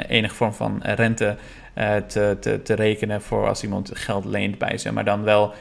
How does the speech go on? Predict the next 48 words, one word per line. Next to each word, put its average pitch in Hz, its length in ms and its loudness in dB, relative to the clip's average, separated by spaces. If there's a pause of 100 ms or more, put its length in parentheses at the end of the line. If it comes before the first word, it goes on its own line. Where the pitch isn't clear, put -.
(140)
dezelfde 107 680 4
businessmodellen 104 600 0
hanteren 101 400 -4
zoals 104 200 -6
Visa 104 360 -4
en 107 80 -4
Mastercard - 460 -6
of - 120 -12
iets - 120 -8
dergelijks, - 380 -6
weet 101 140 -4
je 143 60 0
wel. 139 160 2 (380)
Terwijl 120 220 10
Visa 143 200 6
en 131 80 8
Mastercard 135 420 6
in 117 80 2
de 113 60 2
tussentijd 113 560 2 (600)
door 123 220 6
covid 117 300 4
best 113 160 2
wel 110 100 0
hard 107 160 0
geraakt 110 300 -2
zijn. 101 180 -2
Maar 107 80 2
het 110 100 0
zijn 123 120 4
wel 131 140 6
fi-, - 420 -8
ja, 120 180 2 (240)
financieel 123 340 0
gezonde 123 300 0
bedrijven 113 480 4
wa-, 113 200 -2
wat 107 120 -4
dat 101 100 0
betreft. 107 260 2
Maar 120 180 2
om 123 100 2
je 117 160 2
een - 160 -4
idee 131 280 6
te 135 100 -2
geven 127 340 0
van 120 320 4